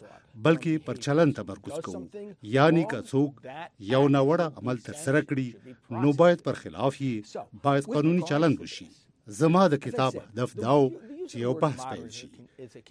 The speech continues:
یو لوري ته هغه کسان دي چې وایي سختدریزه اسلام یو خطر دی او باید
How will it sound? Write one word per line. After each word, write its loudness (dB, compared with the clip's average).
یو 8
لوري 2
ته -2
هغه -6
کسان -2
دي -8
چې -10
وایي 2
سختدریزه -2
اسلام -6
یو 0
خطر 0
دی -18
او 0
باید 4